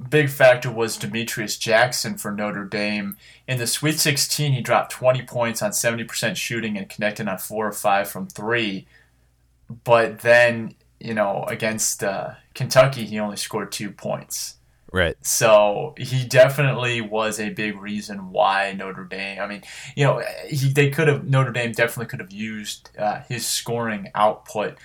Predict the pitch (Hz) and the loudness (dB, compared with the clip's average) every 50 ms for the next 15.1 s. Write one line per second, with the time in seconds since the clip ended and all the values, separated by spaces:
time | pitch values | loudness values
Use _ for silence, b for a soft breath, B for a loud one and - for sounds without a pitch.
0 | B B B B B B B B B - - - 151 151 - - - - - 143 | B B B B B B B B B 4 8 8 8 8 6 0 -6 -4 0 2
1 | 135 135 143 151 - 156 143 135 135 - 123 - 127 123 117 113 107 104 - - | 2 4 4 4 4 6 4 4 4 0 -2 0 2 2 4 4 2 2 2 2
2 | 113 110 104 104 101 101 - 104 101 92 - - 107 107 104 101 95 - 135 143 | 4 4 4 4 2 -2 -4 -6 -10 -8 -2 0 2 2 2 2 2 2 4 4
3 | 143 139 139 127 120 110 104 101 98 101 107 101 95 - - 107 101 95 - - | 4 4 4 2 2 4 4 2 2 0 -2 -6 -6 -2 2 4 4 2 2 -2
4 | 101 101 98 98 95 92 98 95 92 92 - - 110 107 101 - 104 101 101 104 | -8 -6 -4 -4 -4 -4 -4 -2 -4 -4 -2 0 0 0 0 0 -4 -4 -4 -4
5 | 110 110 113 117 117 117 110 107 104 92 92 92 98 98 98 95 95 95 92 92 | -4 0 2 4 4 2 2 -2 -6 -6 -8 -8 -8 -8 -6 -6 -6 -8 -8 -8
6 | 95 95 98 98 95 90 92 95 95 98 98 98 - - 101 98 95 - 104 98 | -8 -8 -8 -6 -8 -8 -4 -2 0 2 2 0 0 -2 -4 -4 -2 0 0 0
7 | 78 - 110 - - - - 143 143 139 135 - 117 107 101 - - - 104 95 | 0 0 -4 -10 -12 -2 4 6 6 6 6 6 6 6 4 4 2 -2 -2 -2
8 | 95 92 - - - 127 120 113 107 92 104 101 98 90 95 95 95 92 - - | -2 -4 -2 4 6 6 6 6 4 2 -2 -6 -4 -4 -4 -4 -6 -6 -6 -4
9 | - 131 127 120 107 101 - - 110 101 98 - - - - b b b b b | 0 2 2 2 2 0 0 -2 -2 -2 -2 -2 -4 -6 -6 b b b b b
10 | b b b b - 127 127 120 113 107 110 110 107 - - 104 107 110 104 107 | b b b b 6 6 6 6 6 4 4 2 0 -2 -2 -4 -4 -4 -4 -4
11 | 95 92 - 110 107 107 107 107 - 113 104 98 95 - - 113 104 98 - 95 | -6 -2 4 6 8 8 8 6 4 0 0 0 -2 -4 -2 -2 -2 -2 -4 -4
12 | 101 104 104 104 95 - - - - - 110 98 95 - - - 135 127 117 104 | 0 2 2 2 0 -4 -8 -4 0 2 2 2 2 0 2 6 6 6 6 4
13 | - - 107 101 - - 110 104 95 - - 98 92 90 - - 107 104 104 101 | -2 -2 -4 -4 -4 -4 -4 -4 -6 -6 -8 -8 -8 -10 -10 -6 -4 -2 -2 -2
14 | 98 92 95 92 110 104 104 104 101 - 90 - - - 107 104 104 104 - - | -4 -6 -2 2 4 6 6 4 2 -2 -8 -10 -8 -6 -4 -4 -4 -4 -6 -8
15 | - - | -10 -12